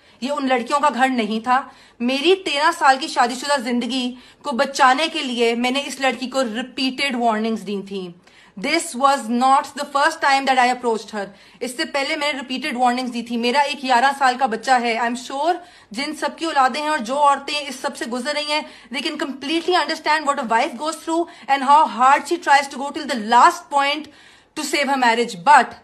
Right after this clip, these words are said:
I know मेरे husband, but I know मेरे husband की सबसे बड़ी गलती है।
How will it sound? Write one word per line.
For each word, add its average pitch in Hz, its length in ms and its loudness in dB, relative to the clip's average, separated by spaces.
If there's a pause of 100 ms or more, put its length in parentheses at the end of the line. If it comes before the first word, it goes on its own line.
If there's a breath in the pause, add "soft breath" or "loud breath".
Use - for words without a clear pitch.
(120)
I 320 280 4
know 320 180 2
मेरे 269 240 0
husband, 247 360 -6 (120)
but 269 260 6 (200)
I 294 240 4
know 330 220 0
मेरे 269 220 0
husband 302 440 -2
की 330 180 0
सबसे 349 560 0
बड़ी 294 200 0
गलती 247 320 -2
है। 214 260 -4